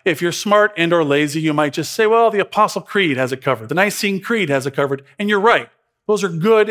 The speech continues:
and true and, and tested statements, summaries of the, the, the scriptures. But that would be cheating 'cause I'm asking you to write it. What would be in there? What would be at the heart of those two sentences, or three,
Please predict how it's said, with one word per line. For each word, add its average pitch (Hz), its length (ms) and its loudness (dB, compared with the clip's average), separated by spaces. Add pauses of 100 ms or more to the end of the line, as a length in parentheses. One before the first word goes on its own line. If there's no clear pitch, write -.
and 165 180 -4
true 175 520 -2 (440)
and, 151 240 -2
and 151 380 -4
tested 165 440 -2
statements, 156 640 -4 (360)
summaries 156 580 -2
of 139 320 -4
the, 139 200 0
the, 139 300 -4
the 131 260 -4
scriptures. - 580 -8 (680)
But 165 100 -2
that 214 160 4
would 226 120 -2
be 202 120 0
cheating 165 340 -2
'cause 165 140 -2
I'm 180 140 2
asking 196 360 -2
you 220 340 -2
to 147 100 0
write 113 300 -4
it. - 120 -16
What 262 140 0
would 285 120 -2
be 240 180 -2
in 190 120 -2
there? 120 160 -6
What 233 320 -2 (480)
would 175 160 -2
be 180 160 0
at 160 140 0
the 160 100 2
heart - 840 -4 (420)
of 139 140 -6
those 170 320 -2
two 196 280 -8
sentences, 123 840 -8
or 151 100 -6
three, 131 540 -8